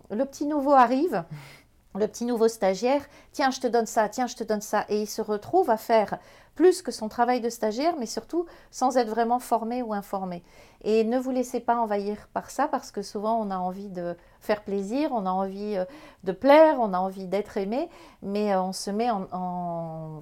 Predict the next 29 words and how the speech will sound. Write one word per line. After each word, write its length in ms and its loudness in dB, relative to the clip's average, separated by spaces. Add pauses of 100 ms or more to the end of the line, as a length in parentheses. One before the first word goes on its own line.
(120)
très 200 2
grosse 360 -2
incompétence. 720 -8 (260)
Donc, 140 -6
si 180 -4
c'est 160 -2
demandé 400 0
par 200 -2
des 140 -6
collègues 540 0 (260)
et 80 -2
qu'on 160 -8
n'est 140 -6
pas 180 0
en 100 4
mesure 300 -2
de 80 -4
le 60 -6
faire, 340 -2 (420)
moi, 140 2
je 300 0
demanderai 400 -4
un 100 -2
rendez-vous 400 -4
avec 240 -4
le 80 -6
manager 640 -4
pour, 260 -2
euh, 120 4